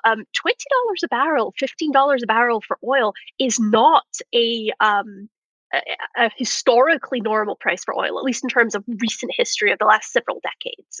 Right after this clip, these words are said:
Um, oil has not been priced this low since practically the end of the Second World War.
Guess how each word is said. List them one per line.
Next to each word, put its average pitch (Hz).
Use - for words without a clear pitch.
Um, -
oil 269
has 240
not 233
been 226
priced 214
this 208
low 214
since 208
practically -
the 190
end 190
of -
the 214
Second -
World -
War. -